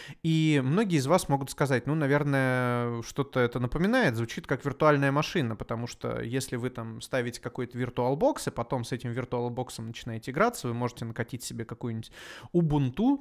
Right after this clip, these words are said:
ту же самую, вот она у вас поднимется, вы можете туда зайти и тоже там развернуть своё предло-, приложение. Что же нам не виртуалиться на всех наших серваках? Почему мы не можем там на сервере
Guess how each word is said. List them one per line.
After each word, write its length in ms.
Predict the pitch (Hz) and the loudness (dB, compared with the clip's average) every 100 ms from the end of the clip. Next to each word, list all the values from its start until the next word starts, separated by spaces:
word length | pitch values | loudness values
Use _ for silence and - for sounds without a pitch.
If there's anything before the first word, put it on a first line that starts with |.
| - | 0
ту 100 | 208 | 0
же 120 | 185 | 0
самую, 580 | 180 190 175 165 151 135 | 2 4 4 4 0 0
вот 200 | 139 - | -2 -2
она 180 | 123 123 | -2 0
у 40 | |
вас 140 | 117 - | -2 -2
поднимется, 560 | 117 143 247 220 - | -4 0 0 -2 -4
вы 60 | 120 | -2
можете 260 | 127 120 - | -2 -4 -10
туда 160 | 123 120 | -2 0
зайти 500 | 123 123 - 220 180 | 0 -2 -2 -2 -2
и 260 | 151 190 131 | -4 -4 -2
тоже 360 | 170 190 180 | 2 2 2
там 300 | - 147 143 | -2 -2 -2
развернуть 480 | 117 110 107 147 151 | -4 -6 -4 -4 -4
своё 200 | 123 127 | -4 -4
предло-, 300 | 123 117 120 | -4 -4 -6
приложение. 840 | - 143 135 127 123 113 113 - - - - - | 0 2 4 4 2 0 -2 -8 -14 -20 -20 -16
Что 240 | - 190 | 0 4
же 120 | 202 147 | 4 4
нам 560 | 143 170 143 120 123 | 4 2 0 -2 -4
не 100 | 127 | -2
виртуалиться 1000 | 131 127 135 139 160 151 - 143 127 120 | -2 -2 2 4 6 4 0 2 2 2
на 120 | 117 120 | 0 -2
всех 280 | - 147 127 | -2 -4 -2
наших 300 | 123 127 - | -4 -4 -6
серваках? 540 | 127 117 120 117 - | -4 -2 -4 -6 -10
Почему 340 | 127 - 147 | -10 -4 -2
мы 120 | 143 127 | 0 0
не 80 | |
можем 360 | 123 127 123 110 | 0 -2 -2 -6
там 160 | 113 117 | -8 -6
на 120 | 113 | -4
сервере 500 | - 202 175 139 | 0 2 2 0